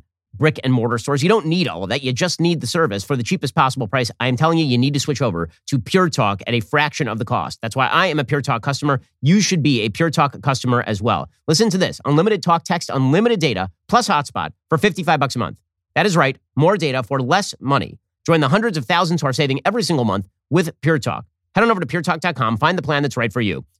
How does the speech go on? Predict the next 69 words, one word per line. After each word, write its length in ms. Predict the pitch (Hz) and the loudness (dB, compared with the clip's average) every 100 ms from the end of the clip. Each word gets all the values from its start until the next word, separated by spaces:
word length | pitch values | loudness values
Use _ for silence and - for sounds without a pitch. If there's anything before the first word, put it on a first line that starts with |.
| - | -2
Find 120 | 143 | 0
the 40 | |
phone 180 | 139 269 | 2 2
that's 140 | 214 | 2
right 180 | 131 113 | -2 -6
for 80 | 117 | -4
you, 160 | 127 170 | -2 -2
or 140 | 117 | -2
just 200 | 104 95 | -4 -2
bring 160 | 143 151 | 0 2
your 160 | 170 | 2
own. 240 | 107 90 107 _ - | 0 -4 -6 _ 0
And 100 | 165 | 2
then 100 | 202 | 2
this 140 | 185 | 0
month 160 | 190 190 | 0 2
only, 420 | 254 226 110 120 | 2 2 0 -2
enter 160 | 151 160 | -2 0
promo 280 | 143 185 170 | 2 2 2
code 200 | 165 135 | 0 -2
Ben 360 | 110 170 226 - | -2 0 0 -2
Shapiro. 460 | - 139 135 90 | -8 -4 -2 0
You 140 | 87 127 | 0 0
will 80 | 127 | 0
save 280 | 208 110 | 0 0
an 60 | 85 | -2
additional 340 | 107 135 139 | -2 -2 -2
twenty-five 640 | 117 - 240 247 180 170 175 | -4 -2 -2 -2 2 2 2
percent 340 | 156 151 98 | -2 -2 -2
off 140 | 98 95 | -4 -6
your 60 | |
first 320 | 113 175 147 - | -2 -2 -2 -8
three 240 | - 151 170 | -4 0 2
months 320 | 147 151 - _ _ _ | 4 2 -2 _ _ _
of 140 | 151 151 | 0 2
coverage. 320 | - 98 85 | 0 -2 -8
It's 80 | - | -8
a 40 | |
great 360 | 95 139 185 - 127 | -2 0 0 -2 -6
deal. 320 | 151 165 226 _ _ _ | -4 -4 -8 _ _ _
Again, 280 | 110 127 117 | -2 -2 -2
that 140 | - 135 | -2 0
is 60 | |
a 60 | 120 | 0
big 200 | 95 175 | 0 2
monthly 240 | 175 156 | 2 2
bill, 200 | 160 160 | 0 0
and 60 | 107 | 0
you 60 | 110 | -2
can 140 | 127 | 0
reduce 260 | 113 131 147 | 0 0 0
that 160 | 151 | -2
dramatically 460 | 117 123 147 123 107 | 0 2 2 0 -4
by 80 | 98 | -6
switching 280 | 123 143 | -4 -2
over 120 | 139 113 | -2 -2
to 60 | |
Pure 160 | 101 156 | -2 -2
Talk. 240 | 165 165 | 2 0
Head 100 | 156 | 2
on 80 | 156 | 2
over 160 | 156 110 | 2 0
to 140 | - | -6
pure 180 | 98 202 | -2 -2
talk 220 | 190 165 | 2 0
dot 180 | 156 151 | 2 0
com, 360 | 165 107 80 95 _ _ | 2 2 0 -6 _ _
promo 260 | - 175 160 | 2 4 4
code 300 | 143 135 110 | 2 -2 -2